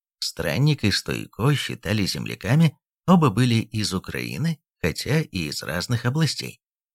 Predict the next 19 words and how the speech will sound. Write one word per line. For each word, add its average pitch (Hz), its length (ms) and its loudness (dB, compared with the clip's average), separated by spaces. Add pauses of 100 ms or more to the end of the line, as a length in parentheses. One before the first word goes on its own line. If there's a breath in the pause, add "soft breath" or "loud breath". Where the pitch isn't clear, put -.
(380)
Странник 131 560 4
второй 117 300 2
год 117 220 0
работал 104 500 2
на 95 160 6
бандеровское 90 800 0
подполье. 64 560 -6 (380)
В - 100 -20
круг - 360 2
националистов 90 880 -2
его 78 320 -2
ввёл 104 300 2
отец, 98 500 -2 (320)
уважаемый 165 680 2
среди 80 340 -6
бандеровцев 117 800 -2
человек. 64 520 -10 (800)
Странник 123 540 4
написал 110 640 4